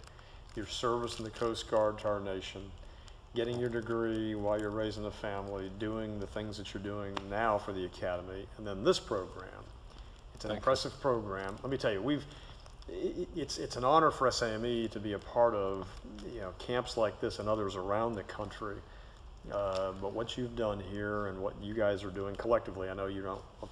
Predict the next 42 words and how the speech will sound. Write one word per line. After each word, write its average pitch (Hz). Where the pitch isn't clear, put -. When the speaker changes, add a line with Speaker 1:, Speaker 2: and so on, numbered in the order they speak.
Speaker 1:
want 104
the -
credit 110
yourself. 92
Speaker 2:
There's 92
a 101
Speaker 1:
Uh, 95
Speaker 2:
lot 95
of 92
people 90
that 90
help, -
yeah. -
Speaker 1:
I 113
would, 123
I 117
would 123
tell 101
you, 101
to 113
your 107
point 113
about, 98
you 113
know, 92
do 107
what 107
you 104
love 98
doing, 101
what -
you're 131
doing 104
is 98
inspiring 101
others 92
to -
find 110
out 95
what 98
they 98
love 95